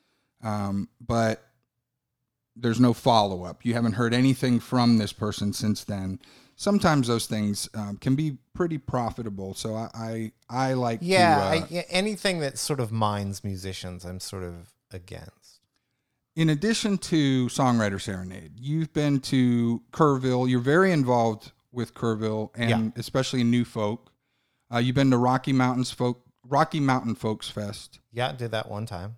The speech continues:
Speaker 1: You've showcased at Falcon Ridge.
Speaker 2: Yeah.
Speaker 1: And most importantly, you've played the main stage at Kerrville.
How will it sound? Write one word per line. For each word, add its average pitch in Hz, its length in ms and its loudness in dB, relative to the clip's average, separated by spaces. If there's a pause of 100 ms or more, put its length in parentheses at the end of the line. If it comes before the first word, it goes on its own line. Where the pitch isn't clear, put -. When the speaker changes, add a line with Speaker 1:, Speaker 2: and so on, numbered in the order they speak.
Speaker 1:
You've 139 240 -2
showcased 151 680 2
at - 120 -6
Falcon 113 420 0
Ridge. 104 460 -8 (340)
Speaker 2:
Yeah. 80 180 -12 (320)
Speaker 1:
And 127 460 4 (420)
most 175 360 4
importantly, 104 480 0
you've 113 260 -2
played 107 240 -2
the 104 60 0
main 104 260 0
stage 95 580 -12
at 104 160 -16
Kerrville. 92 400 -14